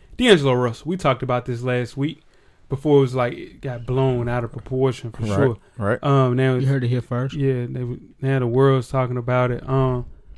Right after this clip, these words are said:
Speaker 1: let's just get into the specifics about it.
Speaker 2: Mm-hmm.
Speaker 1: First off, well, first thing we'll talk about is would D'Angelo Russell stay with the Lakers?
Speaker 2: Yeah.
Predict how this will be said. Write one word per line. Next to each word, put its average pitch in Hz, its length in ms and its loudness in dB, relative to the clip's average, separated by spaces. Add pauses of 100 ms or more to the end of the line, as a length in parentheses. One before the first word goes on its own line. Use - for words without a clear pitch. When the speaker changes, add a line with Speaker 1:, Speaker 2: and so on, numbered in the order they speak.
(300)
Speaker 1:
let's 254 180 -4
just 214 200 -4
get 208 160 2
into 170 240 0
the 143 320 -6
specifics 135 640 -4
about 120 360 -2
it. 135 40 -18 (160)
Speaker 2:
Mm-hmm. 92 280 -4 (440)
Speaker 1:
First 202 320 4
off, 135 380 -6 (180)
well, 156 220 2
first 143 260 2
thing 131 180 0
we'll 123 100 -4
talk 123 220 -6
about 120 420 -8 (640)
is 127 500 0 (600)
would 147 200 0
D'Angelo 143 420 4
Russell 127 560 -4 (560)
stay - 400 -2
with - 140 -8
the - 60 -14
Lakers? - 420 -16 (520)
Speaker 2:
Yeah. 98 260 2